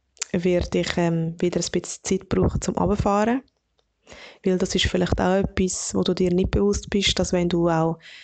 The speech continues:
ähm, in deinem Freundeskreis Schwarze oder People of Color hast, mit denen du darüber redest, ähm, du doch vielleicht einfach auch zuerst fragen, ob sie gerade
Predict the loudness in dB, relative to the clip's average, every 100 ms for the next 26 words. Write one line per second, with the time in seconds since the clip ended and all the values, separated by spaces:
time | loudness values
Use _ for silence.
0 | -20 -4 0 2 2 -2 -4 _ -4 -2
1 | 2 2 2 0 0 0 0 0 2 2
2 | 0 -2 -10 -10 _ _ _ _ -18 -6
3 | 0 0 0 0 -2 0 0 0 0 -2
4 | 0 0 2 2 0 0 0 0 2 2
5 | 0 -2 -2 0 0 0 0 0 -2 _
6 | _ -20 -20 _ _ _ 0 2 4 2
7 | 0 0 0 0 0 0 2 2 2 2
8 | 2 0 0 -2 0 0 2 2 2 0
9 | 0 0 0 0